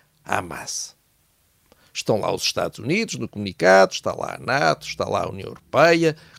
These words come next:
claro, está lá Israel, mas Hamas nem vê-lo, é como se não existisse. Já no, no Bloco de Esquerda, a antiga, eh, líder do partido,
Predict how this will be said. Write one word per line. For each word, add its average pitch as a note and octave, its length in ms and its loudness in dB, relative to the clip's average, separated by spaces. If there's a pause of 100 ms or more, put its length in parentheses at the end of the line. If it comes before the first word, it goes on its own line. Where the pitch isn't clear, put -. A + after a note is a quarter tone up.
claro, C3 340 2
está - 240 -8
lá F#2 280 -6
Israel, B2+ 680 2
mas A#2+ 320 -2 (120)
Hamas A2 560 0 (300)
nem F#3 260 6
vê-lo, A#2+ 320 4 (300)
é F#2+ 80 -4
como A#2 180 -10
se - 120 -12
não A2+ 120 -2
existisse. - 480 -12 (360)
Já G#3 200 4
no, G3+ 640 0
no F3+ 540 -4
Bloco D#3+ 300 0
de - 80 -8
Esquerda, - 420 -8
a A#2 80 -4
antiga, G#2 680 -2
eh, E2+ 200 -6
líder F#2 280 -2
do F2+ 80 -8
partido, F2 420 -6